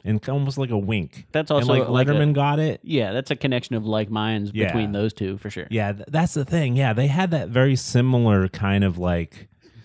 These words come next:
Speaker 1: you know,
Speaker 2: <laughs>
Speaker 1: here's my public persona.
Speaker 2: Yep.
Speaker 1: You can look at this,
Speaker 2: Yep.
Speaker 1: but behind it is actually something else.
Speaker 2: Yep.
Speaker 1: Interesting.
Speaker 2: And I'm gonna make a little bit of that public persona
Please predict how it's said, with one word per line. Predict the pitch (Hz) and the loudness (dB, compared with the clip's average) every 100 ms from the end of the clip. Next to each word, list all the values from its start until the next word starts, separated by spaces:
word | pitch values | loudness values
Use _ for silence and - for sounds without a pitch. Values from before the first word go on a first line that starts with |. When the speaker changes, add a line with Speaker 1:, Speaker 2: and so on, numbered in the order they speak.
| - - - | -12 -10 -2
Speaker 1:
you | 101 | 2
know, | 98 92 90 - - _ | 2 2 0 -4 -16 _
Speaker 2:
<laughs> | - - | -20 -20
Speaker 1:
here's | - 139 156 160 | -4 0 2 2
my | 160 | 0
public | 139 120 127 117 | 2 0 0 -2
persona. | 123 113 110 107 135 185 190 - - | -2 -2 0 0 0 0 -2 -6 -6
Speaker 2:
Yep. | 117 104 _ _ | -4 -4 _ _
Speaker 1:
You | 107 113 | -4 -2
can | 131 117 | 0 0
look | 117 | -2
at | 120 | -4
this, | 104 117 131 - | -2 -2 -2 -6
Speaker 2:
Yep. | 113 101 92 | -10 -10 -4
Speaker 1:
but | 101 | -4
behind | 107 101 110 110 113 | -2 -2 0 0 0
it | 92 | 0
is | 90 | -2
actually | 92 92 - 92 | -2 -4 -4 -4
something | 87 92 80 80 67 80 | -4 -6 -6 -10 -10 -16
else. | - 82 - - - | -14 -14 -14 -16 -6
Speaker 2:
Yep. | 110 - _ _ _ _ | -6 -6 _ _ _ _
Speaker 1:
Interesting. | 92 82 - 58 - - | -6 -6 -8 -18 -20 -10
Speaker 2:
And | 120 | -6
I'm | 110 | -4
gonna | 117 | -2
make | 117 113 - | 0 -2 -2
a | - | -4
little | 117 123 | -2 0
bit | 113 | 0
of | 117 | -2
that | 110 98 | -2 -4
public | 117 107 101 | -6 -6 -8
persona | 110 110 107 104 101 | -8 -6 -6 -4 -6